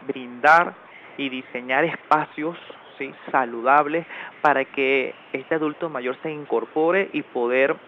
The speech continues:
desarrollar todas sus potencialidades. Por ejemplo, en el caso de las universidades, estamos llamados a formar,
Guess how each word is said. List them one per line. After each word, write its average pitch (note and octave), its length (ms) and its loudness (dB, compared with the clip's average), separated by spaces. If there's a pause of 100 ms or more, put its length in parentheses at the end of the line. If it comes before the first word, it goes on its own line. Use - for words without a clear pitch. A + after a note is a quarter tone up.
desarrollar B2 680 -2
todas C#3+ 260 -2
sus - 120 -12
potencialidades. G#2+ 920 -2 (1080)
Por B2 100 0
ejemplo, B2 380 -6
en A#2+ 60 -10
el A#2 100 -10
caso A#2+ 260 0
de D#3 80 4
las C3 120 0
universidades, A#2+ 840 -2
estamos C3 320 -8
llamados D3 460 2 (460)
a C3 160 2
formar, A#2 520 0